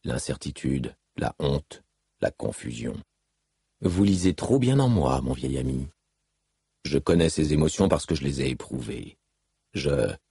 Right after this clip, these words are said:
je n'ai jamais cru que vous les ressentiriez, vous aussi. Dans ce cas, je rectifie. Peut-être que vous ne me connaissez pas assez bien. Dalinar ne répondit pas.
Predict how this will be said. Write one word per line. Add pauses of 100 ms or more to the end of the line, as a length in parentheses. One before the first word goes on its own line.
(920)
je
n'ai
jamais
cru
que
vous
les
ressentiriez,
vous
aussi. (1200)
Dans
ce
cas, (240)
je
rectifie. (680)
Peut-être
que
vous
ne
me
connaissez
pas
assez
bien. (1040)
Dalinar
ne
répondit
pas.